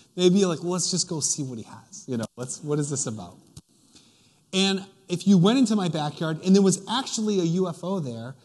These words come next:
you would look at the evidence and say, "What is this?"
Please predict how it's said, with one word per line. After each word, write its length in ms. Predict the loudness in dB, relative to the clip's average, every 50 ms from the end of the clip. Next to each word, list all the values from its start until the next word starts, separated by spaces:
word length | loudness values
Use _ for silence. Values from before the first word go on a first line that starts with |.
| _ -20 -4 _
you 160 | 6 6 8
would 140 | 8 6 4
look 340 | 4 4 4 2 2 2 -2
at 120 | -2 0
the 160 | 2 2 2
evidence 400 | 2 2 0 0 0 -2 -2 0
and 100 | -2 0
say, 280 | 0 0 0 0 -2 -4 -8 -16 -12 _
"What 240 | 2 6 6 8 8
is 220 | 8 6 6 4
this?" 480 | 2 0 0 0 0 0 0 -2 -8